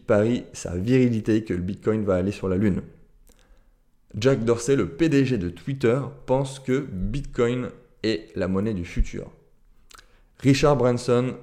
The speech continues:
pense que le Bitcoin apportera une révolution économique. Goldman Sachs a lancé une société de crypto-finance. Oui, Goldman Sachs. Coinbase vient d'être évalué à huit mille à huit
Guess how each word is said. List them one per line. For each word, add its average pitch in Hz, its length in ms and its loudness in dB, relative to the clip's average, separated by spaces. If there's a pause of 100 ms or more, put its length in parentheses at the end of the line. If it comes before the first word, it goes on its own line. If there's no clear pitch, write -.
pense 131 220 -2
que - 80 -4
le 98 140 0
Bitcoin 120 440 -2
apportera 110 460 -2
une 104 100 0
révolution 101 480 0
économique. 107 640 -2 (1000)
Goldman 120 420 4
Sachs 127 480 0
a 107 80 0
lancé 98 280 -2
une 110 60 -4
société 120 600 -2
de 98 80 -2
crypto-finance. 113 1040 -4
Oui, 110 160 -4 (140)
Goldman 101 360 -2
Sachs. - 380 -8 (1040)
Coinbase 123 560 6
vient 110 320 2 (360)
d'être - 360 0
évalué 113 680 4 (100)
à 104 200 -2
huit 110 340 -2
mille 127 520 0 (280)
à 95 100 2
huit 110 340 0